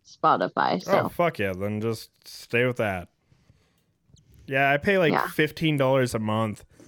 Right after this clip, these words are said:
Speaker 2: and, like, six people get access to Spotify. It's kinda like
Speaker 1: Mm.
Speaker 2: my, my way to stick it to the man while still paying him. Like,
Speaker 1: Mm-hmm.
Speaker 2: I'm like, "Suck my dick, but here's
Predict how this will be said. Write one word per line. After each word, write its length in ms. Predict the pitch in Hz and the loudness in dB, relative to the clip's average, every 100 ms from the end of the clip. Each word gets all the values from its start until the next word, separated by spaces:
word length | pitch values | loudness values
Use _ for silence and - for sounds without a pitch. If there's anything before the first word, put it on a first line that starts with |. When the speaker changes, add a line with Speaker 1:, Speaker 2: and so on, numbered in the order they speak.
| _ - | _ -6
Speaker 2:
and, 220 | 117 113 | -4 -2
like, 240 | 110 113 _ _ | -4 -8 _ _
six 380 | 180 - 139 123 | -12 -2 -2 -2
people 320 | - 117 117 113 | -4 -4 -4 -6
get 180 | 117 110 | -4 -2
access 480 | 113 120 117 110 | -4 -4 -6 -6
to 60 | 117 | -10
Spotify. 680 | - 123 113 113 113 107 110 - _ _ _ _ _ _ _ _ - | -8 -6 -6 -6 -8 -8 -10 -12 _ _ _ _ _ _ _ _ -4
It's 100 | 214 | 2
kinda 220 | 170 - | 4 4
like 200 | - - | 4 2
Speaker 1:
Mm. 40 | 156 | 2
Speaker 2:
my, 240 | 135 131 | 2 0
my 180 | 135 123 | 0 0
way 160 | 123 123 | 2 2
to 80 | 117 | 0
stick 280 | - 135 120 | -2 -4 -2
it 60 | |
to 80 | 123 | -6
the 60 | 113 | -4
man 380 | 110 110 110 104 | -2 -2 -2 -2
while 320 | 113 107 104 - | -2 0 -2 -8
still 260 | - - | -8 -6
paying 280 | 101 101 92 | -4 -6 -8
him. 200 | 95 95 - _ - _ _ - _ _ _ _ _ - | -10 -10 -14 _ -20 _ _ -20 _ _ _ _ _ -6
Like, 100 | 185 | -4
Speaker 1:
Mm-hmm. 220 | 185 135 180 _ | -2 -6 -10 _
Speaker 2:
I'm 60 | - | -16
like, 120 | 92 | -14
"Suck 400 | - - - 156 | -10 -4 -4 -2
my 240 | 127 117 101 _ | -2 -4 -4 _
dick, 520 | - 170 135 92 - - _ _ _ - | 0 2 2 -4 -12 -20 _ _ _ -12
but 220 | 107 - | -12 -12
here's 540 | - - - 127 120 | -20 -18 -8 -6 -6